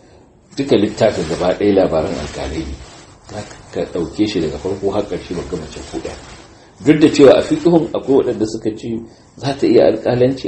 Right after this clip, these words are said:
akan abin da ya shafi mata ko abin da ya shafi yara ko wani abu da aka yarda ta yi. Amma sai ka ga a, a aikace duk maza ne suke yi. Za ka ga macen ba. A fiqhun gashi wani ya faɗa, amma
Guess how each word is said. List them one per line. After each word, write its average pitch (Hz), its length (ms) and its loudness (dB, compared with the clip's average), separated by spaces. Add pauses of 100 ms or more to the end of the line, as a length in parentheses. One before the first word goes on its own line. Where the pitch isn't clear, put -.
akan - 240 -6
abin 104 180 -6
da 101 60 -2
ya 95 80 -2
shafi - 280 -4
mata 110 340 -6 (500)
ko - 160 -6
abin 107 200 0
da 110 80 0
ya 95 40 0
shafi 90 320 0
yara 110 320 4 (400)
ko - 120 -2 (120)
wani 123 80 4
abu 92 160 4
da 95 160 2
aka - 160 -4
yarda 82 240 0
ta 80 100 -8
yi. 78 140 -2
Amma 127 200 4
sai 165 200 8
ka 151 60 6
ga - 180 6
a, 113 80 8
a - 200 2 (120)
aikace 98 480 0 (400)
duk 131 160 -4
maza 127 240 -2
ne 110 80 -8
suke - 320 -16
yi. 65 40 -10 (460)
Za 87 100 -10
ka - 140 -10
ga - 80 -4
macen - 280 -12 (100)
ba. - 40 -20 (680)
A - 80 -4
fiqhun 131 480 4
gashi 107 320 2
wani 135 220 10
ya 127 180 10
faɗa, - 320 -6
amma 87 160 -10